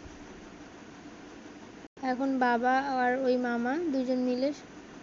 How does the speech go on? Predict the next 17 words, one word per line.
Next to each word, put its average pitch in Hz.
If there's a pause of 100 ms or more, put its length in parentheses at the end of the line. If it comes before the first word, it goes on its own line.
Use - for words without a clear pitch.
সবাই 294
মিলেই 381
করেছি। 285 (800)
এবার 262
যেগুলো 262 (140)
ভারী 254
ভারী 277
জিনিস 262
সেগুলো 254
তো 254
আমরা 262
করতে 254
পারবো 254
না, 311
সেই 269
কারণে 254
মামা 254